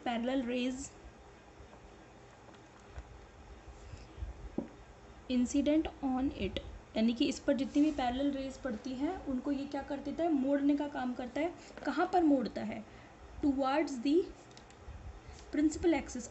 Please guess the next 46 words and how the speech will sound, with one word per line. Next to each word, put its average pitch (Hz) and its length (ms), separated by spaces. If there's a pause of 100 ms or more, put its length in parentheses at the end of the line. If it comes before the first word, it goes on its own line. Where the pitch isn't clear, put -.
(100)
अब 302 120
देखो, 339 200
principal 330 540
axis 330 360
ये 330 80
हम 330 100
पढ़ 311 180
चुके 339 240
हैं 330 120
पहले, 294 240 (640)
Mirror 262 300
में 339 160
जो 330 140 (100)
था 320 80
वही 330 280
इसका 359 220
भी 370 120
principal 330 440
axis 302 260
होगा, 294 180
इसीलिए 311 280
मैंने 339 180
वो 339 100
definitions 294 580
वहीं 277 180
पढ़ा 254 200
दी 214 120
थी, 240 140
तो 285 100
वो 285 80
आपके 277 200
mirror 285 220
में 294 180
भी 311 80
काम 294 280
आ 294 60
जाएंगे 302 260
और 330 100
lens 226 320
में 233 120
भी। 214 100 (340)
तो 294 60
ये 302 160
क्या 330 160
करता 330 260
है? 381 120